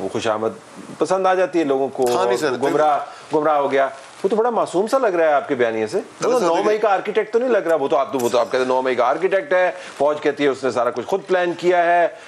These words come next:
Speaker 1: अ, और, और उनके WhatsApp ग्रुप वो सुनाते, लेकिन आपकी बातों से जो तस्वर इमरान खान का है,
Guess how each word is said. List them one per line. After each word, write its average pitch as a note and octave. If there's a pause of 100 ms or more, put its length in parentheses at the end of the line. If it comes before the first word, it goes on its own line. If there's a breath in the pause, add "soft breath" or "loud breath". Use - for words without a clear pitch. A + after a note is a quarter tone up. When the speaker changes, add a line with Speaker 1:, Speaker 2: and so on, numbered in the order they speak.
(140 loud breath)
Speaker 1:
अ, C3
और, B2
और C3
उनके B2+
WhatsApp B2
ग्रुप A#2+ (120)
वो D#3+
सुनाते, F#3+ (220 loud breath)
लेकिन D3+
आपकी G#3+
बातों D3
से G3
जो G3
तस्वर D3
इमरान C3
खान B2
का C3+
है, F3